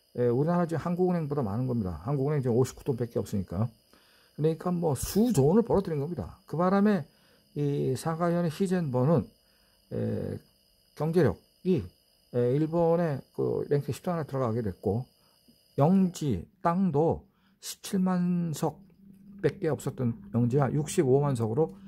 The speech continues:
약 네 배가 늘어나서 일본의 주력권으로 들어가게 됩니다. 자, 이 도자기를 그 조선에서, 에, 이-, 일본 큐슈에서 조선 도공이 만든,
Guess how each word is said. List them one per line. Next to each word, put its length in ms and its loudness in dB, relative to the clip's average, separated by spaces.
약 160 0
네 360 6
배가 220 -2
늘어나서 600 0
일본의 320 -2
주력권으로 520 0
들어가게 260 -2
됩니다. 340 -4
자, 400 2
이 160 2
도자기를 840 4
그 920 -2
조선에서, 720 2
에, 720 -8
이-, 140 -10
일본 280 0
큐슈에서 720 2
조선 360 -2
도공이 300 2
만든, 460 2